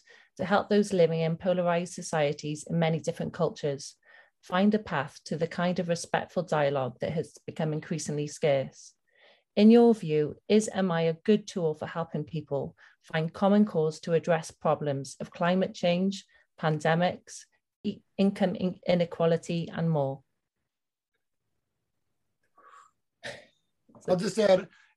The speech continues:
Speaker 2: Harry, at the, um, International Conference on Motivational Interviewing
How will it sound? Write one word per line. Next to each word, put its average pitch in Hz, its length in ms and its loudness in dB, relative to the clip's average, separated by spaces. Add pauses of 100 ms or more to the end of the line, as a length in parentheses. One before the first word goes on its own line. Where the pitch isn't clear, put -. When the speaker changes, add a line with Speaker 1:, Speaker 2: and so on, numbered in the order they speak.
Speaker 2:
Harry, 208 480 6
at 180 160 0
the, 180 220 6
um, 175 240 6
International 190 680 2
Conference 170 560 0
on 156 120 0
Motivational 156 800 0
Interviewing 143 640 -4